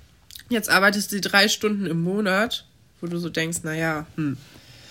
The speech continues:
weiß nicht.“ Also ja, also sie bereut es auf jeden Fall. Aber ich weiß nicht, in wa-, also ob sie da überhaupt offiziell angestellt ist oder ob das dann so unter der Hand geht, weil so ein Arbeitsverhältnis ist ja, also wie meldest du das beim Finanzamt an?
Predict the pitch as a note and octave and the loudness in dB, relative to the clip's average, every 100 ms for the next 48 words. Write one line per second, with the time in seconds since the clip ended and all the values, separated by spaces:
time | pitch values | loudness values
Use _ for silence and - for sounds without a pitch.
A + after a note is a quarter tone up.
0 | - - - - D#3+ E3 - - - - | -20 -20 -10 2 2 2 -6 -6 -8 -10
1 | _ _ _ _ - - _ _ - _ | _ _ _ _ -20 -20 _ _ -20 _
2 | F3+ E3+ E3 D#3 D#3+ E3+ - - _ _ | -2 0 0 0 -2 -6 -14 -20 _ _
3 | _ _ _ _ _ _ _ _ - - | _ _ _ _ _ _ _ _ -20 -20
4 | - E3+ D#3 D3 - E3+ F3 F3 E3+ E3+ | -4 0 2 0 -2 0 0 -2 -2 4
5 | F3+ F3+ D#3+ D#3+ C#3 E3 D#3+ F3 F3 G#3 | 4 4 -4 -2 -2 0 0 2 4 4
6 | A3+ C4 - G#3 G#3 G3+ - G3+ F#3+ - | 4 0 0 -2 2 2 4 2 0 0
7 | F#3+ - G3 F#3+ F3+ F3+ F#3 F3 F#3 - | 0 0 2 2 4 2 2 0 -4 -2
8 | F3 - F#3 F3+ G#3 A#3+ - A#3 A#3 A#3 | -2 0 2 2 2 0 2 2 2 -2
9 | - F#3+ F3 - E3+ F#3 E3+ E3+ F3 D#3 | -2 -4 -4 -6 -4 -2 0 -2 0 0
10 | E3 D#3+ F#3 G3+ A3 A3 G3+ E3 E3 - | 2 2 0 0 2 2 4 4 4 0
11 | - - - - E3+ - F3 G3 - F3 | -6 -12 -12 -6 -2 0 2 0 0 0
12 | F3+ F#3+ F#3+ - F3 E3+ D#3+ D#3 E3+ - | 2 0 -2 -4 -4 -2 0 0 -4 -14
13 | - - _ F3+ D#3+ E3 F3+ G3+ G3+ - | -20 -20 _ -8 -4 -2 2 2 2 0
14 | F3 E3+ E3+ E3+ D#3 F#3+ - D3+ - C#3+ | -2 -2 -4 -2 -2 -2 -2 -4 -4 -4
15 | C#3+ | -6